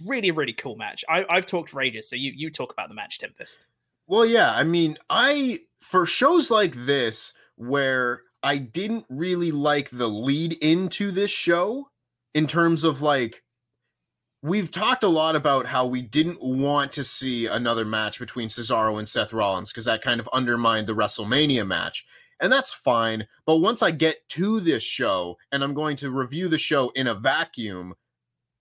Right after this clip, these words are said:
Speaker 2: the show's really good because obviously we're getting this match, whether we wanted to see it in the past or not. The match is, is going to be really good 'cause look who's involved, you know?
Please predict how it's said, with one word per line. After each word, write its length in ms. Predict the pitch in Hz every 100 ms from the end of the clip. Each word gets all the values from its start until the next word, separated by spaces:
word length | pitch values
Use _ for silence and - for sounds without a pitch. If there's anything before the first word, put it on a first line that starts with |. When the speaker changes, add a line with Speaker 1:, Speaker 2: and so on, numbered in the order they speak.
| -
Speaker 2:
the 80 |
show's 320 | 180 - 359 156
really 240 | 185 156
good 560 | 98 117 180 123 73 - _ -
because 300 | 151 185 156
obviously 480 | 180 214 214 - 151
we're 160 | 135 143
getting 360 | 165 156 143
this 260 | 139 127 -
match, 560 | 151 196 104 95 - - _ -
whether 260 | 196 190
we 160 | 165 165
wanted 400 | 151 202 254 185
to 80 | 160
see 220 | - 165
it 80 | -
in 60 |
the 60 | 131
past 340 | 143 143 -
or 80 | 110
not. 380 | 117 151 117 101 _ _ -
The 80 | 170
match 400 | 170 269 339 233
is, 220 | 156 - _ -
is 180 | 175 143
going 300 | 135 302 220
to 60 |
be 160 | 160 202
really 280 | 185 196 160
good 360 | 151 226 95
'cause 160 | - 165
look 200 | 302 403
who's 180 | 262 190
involved, 640 | 180 180 143 - - _ _ _ _
you 100 | -
know? 380 | 143 117 110 139